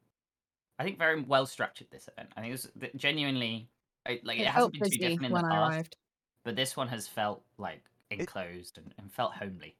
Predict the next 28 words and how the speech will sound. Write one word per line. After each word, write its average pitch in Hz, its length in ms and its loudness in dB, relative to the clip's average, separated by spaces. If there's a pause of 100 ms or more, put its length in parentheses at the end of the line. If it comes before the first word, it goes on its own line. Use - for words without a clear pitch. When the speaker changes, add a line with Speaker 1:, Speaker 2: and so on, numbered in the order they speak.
(120)
Speaker 1:
I 117 60 0
Speaker 3:
Yeah. 180 160 10
Speaker 1:
don't 113 100 0
know. - 60 -12 (260)
Speaker 3:
That's, 151 140 2
that's 170 240 6
the 156 60 0
right 156 140 6
word, 135 300 4 (100)
homely. 135 380 4
It, - 80 2
it 104 160 0
felt 143 320 4
different - 360 -2
this - 120 -8
time, 98 240 -6
'cause 113 160 -10
our 120 120 2
camp's - 420 0
always, 101 380 -8 (240)
you 104 80 -4
know, 90 40 -2
it's - 160 -12
cool, 127 440 -4
it's - 120 -8
got 104 160 -6
the 95 120 -8
awning, 104 500 0